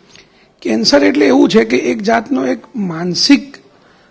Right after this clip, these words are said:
અર્થક્વેક હોય એવી ફીલ આવે. કોઈ પણ વ્યક્તિને કેન્સર થયું એટલે એવું થાય કે એના પગ નીચેથી જમીન હટી જાય,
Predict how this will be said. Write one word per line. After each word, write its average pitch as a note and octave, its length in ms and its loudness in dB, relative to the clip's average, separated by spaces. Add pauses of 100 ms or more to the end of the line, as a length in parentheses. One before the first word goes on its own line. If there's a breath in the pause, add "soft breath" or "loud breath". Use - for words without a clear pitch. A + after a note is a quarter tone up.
(180 soft breath)
અર્થક્વેક A#3+ 600 4
હોય A3 220 6
એવી G3+ 180 4
ફીલ F#3+ 320 0
આવે. F3+ 240 -4
કોઈ A3+ 240 -2
પણ A3+ 320 -8 (560 soft breath)
વ્યક્તિને G#3+ 440 2
કેન્સર F#3+ 480 2
થયું A#3+ 220 4
એટલે G#3 260 2
એવું G#3 400 2
થાય G#3+ 280 2
કે G3 120 -4
એના G3 140 -4
પગ F#3+ 220 -2
નીચેથી G3 380 -2
જમીન F3+ 340 -2
હટી E3+ 220 -2
જાય, E3+ 300 -4